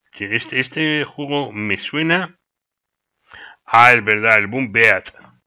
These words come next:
Mejor que nunca, Bifran.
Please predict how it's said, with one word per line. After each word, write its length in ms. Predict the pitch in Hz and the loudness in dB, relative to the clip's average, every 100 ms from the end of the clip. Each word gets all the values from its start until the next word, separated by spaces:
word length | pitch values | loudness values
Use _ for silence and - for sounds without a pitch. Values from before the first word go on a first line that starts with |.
| _ _ _ _ _ _ - | _ _ _ _ _ _ -10
Mejor 560 | 104 110 - 143 160 | -8 -8 -6 -6 -4
que 120 | 139 | -4
nunca, 720 | 139 160 170 156 170 170 - - | -2 -2 -4 -6 -2 -2 -2 -10
Bifran. 640 | 107 104 - 110 92 76 | -8 -6 -4 -4 -4 -8